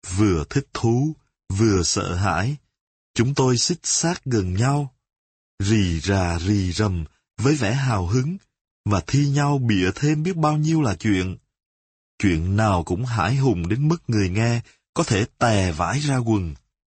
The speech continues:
Và trong những lúc huênh hoang tha hồ như thế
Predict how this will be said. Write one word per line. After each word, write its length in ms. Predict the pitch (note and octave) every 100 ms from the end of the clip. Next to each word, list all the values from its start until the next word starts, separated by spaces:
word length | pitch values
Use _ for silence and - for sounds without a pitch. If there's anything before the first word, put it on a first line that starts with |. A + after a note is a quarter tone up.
| _ _ _ _ _ _ _ _ -
Và 400 | G2+ G#2 F#2+ E2
trong 220 | - A2
những 140 | G2+ A#2
lúc 140 | C#3+ -
huênh 260 | C3+ C3
hoang 300 | C3 C3 C3
tha 240 | B2+ C3+ C3+
hồ 340 | A#2+ A2 F#2+
như 160 | G2+ C3
thế 360 | C3 C3+ D#3